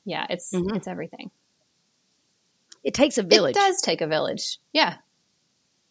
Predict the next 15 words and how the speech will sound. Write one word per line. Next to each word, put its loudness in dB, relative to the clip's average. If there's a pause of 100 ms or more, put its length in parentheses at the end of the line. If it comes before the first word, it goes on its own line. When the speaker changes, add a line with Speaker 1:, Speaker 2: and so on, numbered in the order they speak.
(1040)
Speaker 2:
And 4
when 4
we 6
can 4
all 6
work 0
together, 0
it, -2
it -6
makes -6
a -4
huge -6
difference. -4
And, -2 (500)
um, 2